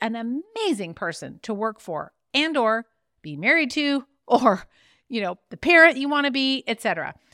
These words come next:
So what I want to do is go over these ten with you. But first of all, I want you to really listen,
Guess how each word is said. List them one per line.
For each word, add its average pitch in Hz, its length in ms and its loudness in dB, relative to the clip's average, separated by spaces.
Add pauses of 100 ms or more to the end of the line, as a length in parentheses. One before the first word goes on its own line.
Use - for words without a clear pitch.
So 247 380 2
what 247 140 2
I 359 60 4
want 339 240 -2
to 247 80 -10
do 190 100 -4
is 180 120 -8
go 185 120 -2
over 202 160 -2
these 214 180 -10
ten 190 220 -6
with 175 160 -16
you. - 120 -16
But - 260 -16
first 233 280 -6
of 175 100 -12
all, 156 100 -8
I 175 80 -8
want 185 220 -8
you 190 60 -10
to 180 60 -10
really 254 600 -2
listen, 262 720 -4